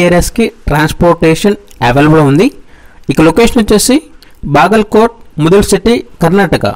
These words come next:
ఈ ముదుల్ breed birth place ఏదైతే ఉందో same అదే లొకేషనే owner location. ఇక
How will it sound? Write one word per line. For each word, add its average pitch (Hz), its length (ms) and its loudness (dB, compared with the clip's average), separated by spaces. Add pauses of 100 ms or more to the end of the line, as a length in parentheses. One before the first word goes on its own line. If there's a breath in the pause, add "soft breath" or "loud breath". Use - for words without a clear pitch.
(1200)
ఈ 185 40 4 (120)
ముదుల్ 202 300 2
breed 233 260 2 (360)
birth 160 260 0
place 208 240 2 (240)
ఏదైతే 196 400 2
ఉందో 170 220 2 (960)
same 196 260 0 (260)
అదే 175 220 0
లొకేషనే 202 460 0 (320)
owner 175 280 0
location. 170 400 -2 (960)
ఇక - 80 -4